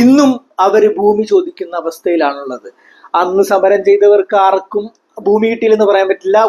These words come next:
കുറെ ആളുകൾക്ക് കു-, ഭൂമി കിട്ടിയിട്ടുണ്ടെന്ന് പറയപ്പെടുന്നു. പക്ഷേ ബഹുഭൂരിപക്ഷം വരുന്ന ആളുകൾക്ക് ഭൂമി കിട്ടിയിട്ടില്ല. അതായത് ആ സമരം ഒരിക്കലും വിജയിച്ചിട്ടില്ല.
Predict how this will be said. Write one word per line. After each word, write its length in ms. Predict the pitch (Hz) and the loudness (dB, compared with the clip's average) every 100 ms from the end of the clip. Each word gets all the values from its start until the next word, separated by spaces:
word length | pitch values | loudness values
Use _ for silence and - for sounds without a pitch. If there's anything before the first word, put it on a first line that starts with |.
| - | -2
കുറെ 200 | 196 208 226 | -2 2 2
ആളുകൾക്ക് 400 | 226 226 226 240 240 | 2 2 0 -2 -8
കു-, 120 | 233 202 | -4 -2
ഭൂമി 200 | 208 214 | -2 -4
കിട്ടിയിട്ടുണ്ടെന്ന് 600 | 214 220 214 214 208 214 214 | -6 -8 -6 -4 -2 -2 0
പറയപ്പെടുന്നു. 640 | 196 226 247 247 214 208 185 | 0 2 2 0 -2 -2 -4
പക്ഷേ 240 | 180 202 165 156 _ _ _ _ _ - | -2 -2 -2 -4 _ _ _ _ _ -2
ബഹുഭൂരിപക്ഷം 680 | 202 240 269 269 269 269 254 | 0 2 2 2 0 0 0
വരുന്ന 200 | 240 240 214 | 0 2 2
ആളുകൾക്ക് 380 | 208 202 202 202 | 2 2 0 -2
ഭൂമി 220 | 381 381 - | -2 -2 -2
കിട്ടിയിട്ടില്ല. 460 | - 165 165 135 127 | -4 -6 -6 -8 -8
അതായത് 300 | 175 175 175 185 | -4 -4 0 -2
ആ 20 | 190 | -2
സമരം 360 | 190 180 196 208 - 185 180 | -4 -2 0 0 -2 -4 0
ഒരിക്കലും 420 | 175 - 403 403 - | 0 0 -2 -2 -4
വിജയിച്ചിട്ടില്ല. 680 | 330 254 - - - 151 120 | -2 0 0 -4 -10 -10 -10